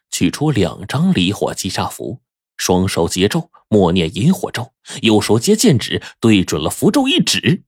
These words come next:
噗呲一声，符火无火自燃。郭道长一见我这符咒上腾起的紫火，不由多看了我一眼。我再次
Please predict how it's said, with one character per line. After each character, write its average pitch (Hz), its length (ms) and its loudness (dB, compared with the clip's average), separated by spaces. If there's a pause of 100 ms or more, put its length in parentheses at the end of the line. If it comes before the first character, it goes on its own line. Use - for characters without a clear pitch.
(120)
噗 123 80 -4
呲 381 260 0
一 170 80 0
声， 110 260 -6 (1080)
符 175 320 2
火 - 380 -4 (180)
无 90 140 2
火 - 160 -2
自 - 180 -4
燃。 95 300 -8 (1040)
郭 104 220 4
道 101 180 2
长 87 240 0
一 98 220 0
见 87 320 0
我 90 140 2
这 87 140 -4
符 98 300 0
咒 95 180 0
上 90 240 -2
腾 101 280 0
起 85 180 -4
的 90 120 -6
紫 131 200 -2
火， - 320 -10 (240)
不 87 100 -2
由 78 160 -2
多 92 200 -10
看 147 280 -4
了 95 100 -8
我 73 120 -8
一 71 140 -12
眼。 - 240 -12 (640)
我 107 180 4
再 110 260 2
次 98 260 -2